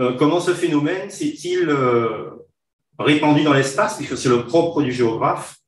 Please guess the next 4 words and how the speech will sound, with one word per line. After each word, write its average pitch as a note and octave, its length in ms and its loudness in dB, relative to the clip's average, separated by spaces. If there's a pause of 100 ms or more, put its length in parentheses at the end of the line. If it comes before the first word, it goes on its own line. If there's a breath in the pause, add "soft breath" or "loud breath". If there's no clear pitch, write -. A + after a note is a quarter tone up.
(260)
comment D3 180 2
s'est-il D#3 300 0
organisé, C3+ 800 0 (440)
comment, D3 320 2